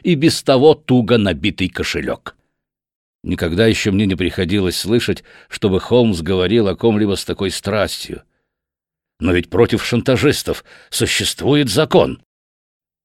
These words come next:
В теории да, но на практике его очень тяжело применить. Поставьте себя на место попавшей в его сети женщины. Предположим, она может на несколько месяцев посадить его в тюрьму,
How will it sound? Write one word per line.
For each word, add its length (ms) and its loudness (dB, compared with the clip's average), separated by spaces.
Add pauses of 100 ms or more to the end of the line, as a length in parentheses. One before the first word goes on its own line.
(260)
В 100 -14
теории 420 6
да, 320 2 (320)
но 160 4
на 140 6
практике 520 2
его 280 4
очень 420 2
тяжело 400 4
применить. 640 -2 (640)
Поставьте 480 2
себя 260 2
на 100 2
место 300 2
попавшей 600 4
в 20 -4
его 280 4
сети 300 0
женщины. 680 -4 (800)
Предположим, 640 4
она 160 6
может 420 4
на 120 4
несколько 520 2
месяцев 540 0
посадить 560 0
его 240 0
в 80 -14
тюрьму, 500 0